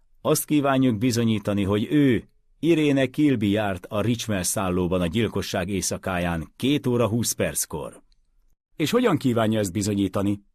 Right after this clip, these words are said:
„A tanú révén.” „Nos, erre kíváncsi vagyok”, mondta Burger. Donau bíró összevonta a szemöldökét.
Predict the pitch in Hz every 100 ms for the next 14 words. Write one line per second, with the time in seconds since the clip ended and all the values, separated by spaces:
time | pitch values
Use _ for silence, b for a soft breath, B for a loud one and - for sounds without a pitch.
0 | _ _ _ _ _ 131 120 185 170 98
1 | 87 73 69 64 64 - _ _ _ _
2 | _ _ 156 202 180 - - 147 147 -
3 | 208 131 85 - 87 85 82 - _ _
4 | _ 85 80 71 80 76 64 65 62 55
5 | _ _ _ _ _ _ _ _ _ _
6 | _ _ _ _ - 214 185 117 98 175
7 | 165 151 120 - 104 90 85 90 82 -
8 | 82 78 76 71 - 73 67 -